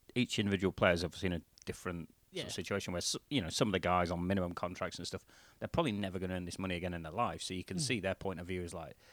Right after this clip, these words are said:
Speaker 1: "Look, you know, my career could be over after, you know, next year, or do you, I, I, I need this million bucks or whatever I'm gonna get 'cause it's gonna probably set me up for the rest of my life." Whereas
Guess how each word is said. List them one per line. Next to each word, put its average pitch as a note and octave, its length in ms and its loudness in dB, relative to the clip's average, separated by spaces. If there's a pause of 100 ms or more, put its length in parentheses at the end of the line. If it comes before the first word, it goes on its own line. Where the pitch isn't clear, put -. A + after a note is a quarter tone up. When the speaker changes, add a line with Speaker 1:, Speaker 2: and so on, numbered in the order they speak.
(440)
Speaker 1:
"Look, G#2+ 200 -2
you G2+ 100 -4
know, F2 280 -8 (840)
my E2 400 -10
career F2+ 240 -2
could E2 160 -6
be E2+ 120 0
over F#2+ 260 0
after, D#2 380 -14
you F#2 80 -12
know, E2 100 -10
next - 320 -12
year, E2+ 240 -8
or D#2+ 260 -10
do F#2+ 80 -12
you, D#2 200 -10
I, E2+ 140 -8
I, F2+ 260 -8 (140)
I F2 60 -4
need E2+ 280 -6
this F2 260 -6
million F2+ 460 -4
bucks F2+ 400 -4
or F2+ 60 0
whatever F2+ 420 -2
I'm F2+ 160 -4
gonna F2+ 160 -4
get F2 220 -2 (200)
'cause - 200 -8
it's - 160 -12 (520)
gonna G2 160 -8
probably F#2+ 260 -8
set - 260 -4
me F#2 80 -6
up - 100 -8
for - 80 -8
the F#2 60 -4
rest F#2 200 -4
of F2 60 -8
my F2+ 80 -4
life." G#2+ 300 -4
Whereas F2+ 200 -8